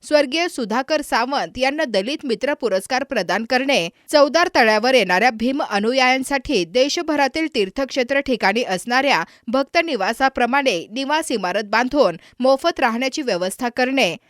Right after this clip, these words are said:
चवदार तळ्याचे पाणी येणाऱ्या भीम अनुयायींना पिण्यायोग्य करणे या प्रमुख मागण्यांसह विविध अन्य मागण्यांचा समावेश होता. महाडच्या ऐतिहासिक चवदार तळ्याच्या सत्याग्रहाला यंदा सत्त्याण्णव वर्ष पूर्ण होत असून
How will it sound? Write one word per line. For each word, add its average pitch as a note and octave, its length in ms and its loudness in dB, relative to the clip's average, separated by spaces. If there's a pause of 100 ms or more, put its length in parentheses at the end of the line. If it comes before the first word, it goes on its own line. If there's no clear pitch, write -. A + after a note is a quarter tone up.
(140)
चवदार G3+ 440 2
तळ्याचे F#3 340 -2
पाणी G#3 300 0
येणाऱ्या G#3+ 520 0
भीम C#4+ 300 -2
अनुयायींना A#3+ 760 0 (120)
पिण्यायोग्य B3+ 640 -2
करणे G#3 460 -2 (460)
या D4 160 4
प्रमुख D#4 380 0
मागण्यांसह B3 760 0
विविध C#4 280 -2
अन्य A#3 380 -2
मागण्यांचा A3+ 540 -4
समावेश G#3 520 -4
होता. G#3 380 0 (440)
महाडच्या C#4+ 540 2
ऐतिहासिक D4 600 -2
चवदार A3+ 420 -2
तळ्याच्या F3+ 360 0
सत्याग्रहाला B3 880 0 (220)
यंदा C#4 360 4
सत्त्याण्णव D#4 640 0
वर्ष G#3+ 240 0
पूर्ण A#3+ 320 0
होत B3+ 300 0
असून G#3+ 360 0